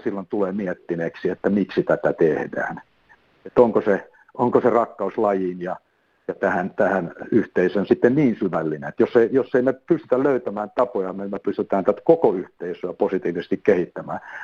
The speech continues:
vaan että joku pieni, muutaman henkilön, äh, yksikkö pitää ikään kuin, niin kuin, äh, panttivankina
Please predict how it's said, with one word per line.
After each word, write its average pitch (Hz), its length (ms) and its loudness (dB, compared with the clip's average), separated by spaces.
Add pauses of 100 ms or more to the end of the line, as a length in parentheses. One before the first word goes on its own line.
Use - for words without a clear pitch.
(200)
vaan 107 80 4
että 123 140 4
joku 120 140 2
pieni, 113 600 0 (440)
muutaman 110 480 2
henkilön, 92 580 -2 (720)
äh, - 440 -6 (720)
yksikkö - 720 2 (240)
pitää 117 220 4
ikään 110 260 0
kuin, 101 160 -6
niin 101 140 -6
kuin, 104 180 -4 (280)
äh, - 320 -10 (320)
panttivankina 71 680 -2